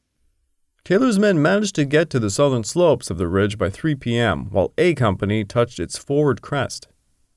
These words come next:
B Company likewise broke through to the north and got to a point between Kitchen and the Buisavela Creek.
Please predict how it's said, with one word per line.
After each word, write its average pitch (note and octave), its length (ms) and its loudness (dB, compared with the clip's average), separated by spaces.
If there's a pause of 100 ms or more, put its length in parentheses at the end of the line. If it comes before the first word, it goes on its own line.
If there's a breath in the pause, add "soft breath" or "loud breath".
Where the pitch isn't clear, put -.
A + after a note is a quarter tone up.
(460)
B D3+ 160 0
Company A#2+ 400 2
likewise A2 560 2
broke C3+ 320 2
through F#3 220 -2
to C#3+ 160 -2
the A2 100 0
north A2 480 0
and G2 160 -4
got E3 200 2
to F#3+ 120 2
a B2+ 80 2
point D3+ 380 -2
between B2 400 -2
Kitchen A2 560 -2
and G2+ 160 -2
the G2+ 80 0
Buisavela A#2 760 2
Creek. - 460 -8